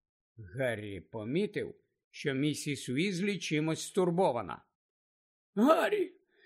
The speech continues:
до зустрічі в Гогвартсі», сказав Дамблдор. «Бережи себе. Моллі, завжди до твоїх послуг». Він вклонився гречно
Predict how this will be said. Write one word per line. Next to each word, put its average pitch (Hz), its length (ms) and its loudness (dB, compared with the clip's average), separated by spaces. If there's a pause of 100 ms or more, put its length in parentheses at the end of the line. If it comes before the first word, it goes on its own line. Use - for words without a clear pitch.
(260)
до 294 220 8
зустрічі 294 680 6
в 320 120 4
Гогвартсі», 233 840 4 (320)
сказав 139 640 2
Дамблдор. 127 680 0 (280)
«Бережи 285 500 2
себе. 196 400 -4 (500)
Моллі, 262 520 6 (600)
завжди 262 680 4
до 262 160 6
твоїх 269 540 2
послуг». - 720 2 (500)
Він 147 280 2
вклонився 160 840 2
гречно 147 760 0